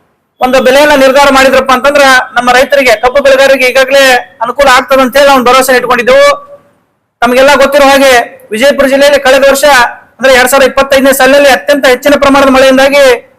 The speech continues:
ಭೀಮಾ ನದಿ ಇರ್ಬೋದು, ಕೃಷ್ಣಾ ನದಿ ಇರ್ಬೋದು, ಅದೇ ರೀತಿಯಾಗಿ ಡೋಣಿ ನದಿಯಿಂದಾಗಿ ಸಾಕಷ್ಟು ಪ್ರವಾಹದ ರೀತಿ ಉಂಟಾಗಿ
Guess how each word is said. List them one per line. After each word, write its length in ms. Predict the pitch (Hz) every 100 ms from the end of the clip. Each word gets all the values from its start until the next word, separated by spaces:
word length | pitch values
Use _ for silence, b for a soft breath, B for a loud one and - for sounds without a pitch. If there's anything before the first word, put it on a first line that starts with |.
| _ _ _ 196
ಭೀಮಾ 220 | 254 285
ನದಿ 140 | 285 277
ಇರ್ಬೋದು, 280 | 262 262 269 294
ಕೃಷ್ಣಾ 240 | 262 226 294 285
ನದಿ 120 | 269
ಇರ್ಬೋದು, 280 | 262 262 277 294
ಅದೇ 100 | 277 277
ರೀತಿಯಾಗಿ 280 | 277 277 262
ಡೋಣಿ 180 | 247 269 285
ನದಿಯಿಂದಾಗಿ 520 | 269 277 277 277 269 247 - _ _ _
ಸಾಕಷ್ಟು 540 | - 226 302 311 320 320 285 254 - - -
ಪ್ರವಾಹದ 400 | 254 294 302 285 277 247 - 269
ರೀತಿ 180 | 285 277
ಉಂಟಾಗಿ 420 | 262 269 254 294